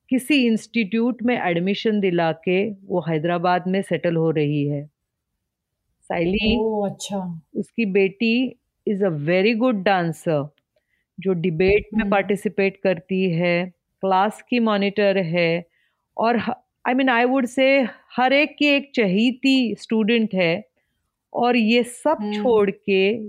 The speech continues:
Speaker 1: ये दस बारह साल की लड़की अब सुबह सात से लेके शाम के सात बजे तक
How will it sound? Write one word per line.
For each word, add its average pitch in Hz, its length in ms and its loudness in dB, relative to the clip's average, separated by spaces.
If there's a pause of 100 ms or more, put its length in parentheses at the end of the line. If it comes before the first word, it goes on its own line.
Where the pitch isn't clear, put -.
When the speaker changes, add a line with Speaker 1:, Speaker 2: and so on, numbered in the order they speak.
(220)
Speaker 1:
ये 196 100 2
दस 214 440 -2
बारह 185 340 2
साल 190 340 0
की 196 160 -6
लड़की 202 800 -2 (500)
अब 165 100 -12
सुबह 196 380 -2
सात 240 480 -2
से 311 200 0
लेके 165 540 0
शाम 190 440 -4
के 214 200 -2
सात 240 360 -2
बजे 196 460 0
तक 160 420 -4